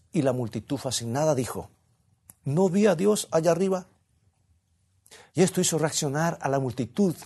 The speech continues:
quien le respondió diciendo: "Entonces lo hubieras visto al momento de salir de la cápsula". Primero, tenemos aquí a un hombre brillante y conocedor del espacio, del tiempo y la materia, que dice:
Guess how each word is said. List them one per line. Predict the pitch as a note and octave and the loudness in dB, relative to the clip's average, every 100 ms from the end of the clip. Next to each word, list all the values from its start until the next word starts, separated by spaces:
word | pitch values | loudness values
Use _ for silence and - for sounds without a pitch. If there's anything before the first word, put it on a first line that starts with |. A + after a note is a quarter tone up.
| - _ | -20 _
quien | - D3 | -2 0
le | C3 | 0
respondió | B2 C3+ C3 | -4 -4 -2
diciendo: | C#3+ A#2+ D#3 D3 A2+ - _ _ _ _ _ - | 0 0 -2 -2 -4 -6 _ _ _ _ _ -2
"Entonces | D#3+ D#3 A#3 A3+ F#3+ D#3 - - | -2 2 2 4 2 -2 -6 -4
lo | D#3 | 0
hubieras | E3 D#3 A#2+ | 4 4 2
visto | E3+ - | -2 -2
al | D3+ | -2
momento | B2+ A#2+ D#3+ D#3+ C3+ | 0 0 0 -2 -2
de | A#2+ | -2
salir | - G#2+ B2+ | -2 -4 -2
de | A2+ | -2
la | A2 | -2
cápsula". | - G#3 - G3+ - - _ _ _ _ _ _ _ _ _ _ _ _ _ _ _ _ _ - | 0 0 2 0 -2 -12 _ _ _ _ _ _ _ _ _ _ _ _ _ _ _ _ _ -4
Primero, | A2 A2+ B2+ A#2+ A#2 - _ _ _ _ - _ - | 0 2 4 2 -2 -8 _ _ _ _ -20 _ -4
tenemos | B2+ C3+ C3+ B2 | -2 0 -2 -4
aquí | G#2+ - C3 | -6 -2 0
a | |
un | A#2+ G#2+ | 2 0
hombre | A#2+ B2 A#2+ | 0 -2 -2
brillante | F#2+ G2+ F#2+ D#3+ F3 E3+ - | -2 -4 2 2 2 -2 -6
y | E3+ | -6
conocedor | - B2 A2 A2+ A2+ | -4 -4 -2 -2 0
del | A#2 | 0
espacio, | F#2 - A#2+ G2+ - A2+ - | -2 -4 -2 -2 -2 -6 -8
del | F2 F#2+ F2 | -8 -6 -8
tiempo | - F3 F#3+ F#3 - | -2 0 2 0 -2
y | F3 | -2
la | D#3 | 0
materia, | A#2 - G#2 G#2 - | -2 -2 -2 -2 -2
que | G#2+ | -2
dice: | B2+ D#3 C#3+ | 0 0 0